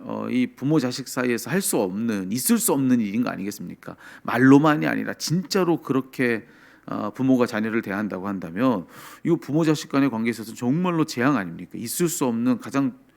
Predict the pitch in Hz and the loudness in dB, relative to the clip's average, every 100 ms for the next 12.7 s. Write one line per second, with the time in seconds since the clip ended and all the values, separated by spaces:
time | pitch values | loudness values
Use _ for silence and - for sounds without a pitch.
0 | _ _ - - 269 240 220 123 120 131 | _ _ -10 -2 -2 0 -2 -2 2 2
1 | 107 98 101 117 113 92 101 92 - - | 2 -2 -4 -4 -4 -2 -2 -4 -8 -18
2 | - - - 143 165 165 165 - 240 233 | -20 -20 -6 -2 0 0 -2 0 2 4
3 | 180 147 135 131 131 - _ - 196 - | 4 2 2 0 -2 -2 _ -14 -12 -4
4 | 214 196 160 - 165 135 127 123 113 113 | -2 0 -2 -2 0 0 0 -2 -2 0
5 | 120 87 - - - 156 170 143 127 143 | -2 -4 -16 -12 -4 0 2 2 0 -2
6 | 131 117 101 123 113 101 107 98 92 110 | -2 -2 -4 -2 -2 -2 -4 -4 -4 -6
7 | 104 123 87 92 101 95 92 - 107 101 | -4 -2 -2 -4 -8 -8 -12 -10 -8 -6
8 | - 156 175 139 101 113 143 123 101 90 | -4 0 4 4 2 2 2 2 0 -6
9 | - - 190 240 240 208 165 127 - 113 | -2 2 6 10 10 8 4 0 -2 -2
10 | 107 98 92 92 117 120 90 - - - | -2 -2 -4 -2 2 2 0 -10 -20 -20
11 | - 139 202 - 135 151 151 127 113 104 | -8 2 4 6 6 6 6 2 0 -4
12 | 98 - - 190 - 160 | -6 -4 -4 -2 0 0